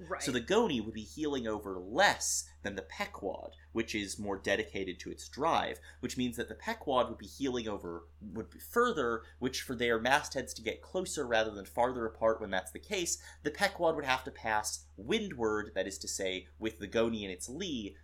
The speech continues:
Speaker 2: of the Goni.
Speaker 1: Okay, yeah, no, you're absolutely right. I, I can make, I cannot disagree with the argument you just presented. <laughs>
Speaker 2: <laughs> Ah.
Speaker 1: Um, and, uh,
Speaker 2: And specifically it says, "When the ship slowly glided close under our stern,"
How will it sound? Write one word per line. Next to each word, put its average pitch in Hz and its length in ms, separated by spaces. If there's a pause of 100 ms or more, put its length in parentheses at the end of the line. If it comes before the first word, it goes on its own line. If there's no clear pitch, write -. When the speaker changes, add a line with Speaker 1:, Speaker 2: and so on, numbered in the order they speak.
(140)
Speaker 2:
of 113 200
the 101 60
Goni. - 420 (540)
Speaker 1:
Okay, 269 420
yeah, 233 400
no, 254 320
you're 202 260
absolutely 226 500
right. 208 340
I, 180 220 (120)
I 185 100
can 185 260
make, 190 280 (600)
I 208 80
cannot 247 400
disagree 254 440
with 233 140
the 220 100
argument 214 380
you 208 80
just 202 180
presented. 185 560 (800)
<laughs> - 20
Speaker 2:
<laughs> 269 560 (800)
Ah. 160 600 (420)
Speaker 1:
Um, 185 420
and, 196 380
uh, 180 340 (260)
Speaker 2:
And 139 160
specifically 202 520
it - 100
says, 143 220
"When 135 100
the 127 40
ship - 280
slowly 139 380
glided 120 440
close 127 340
under 110 320
our 101 120
stern," 90 580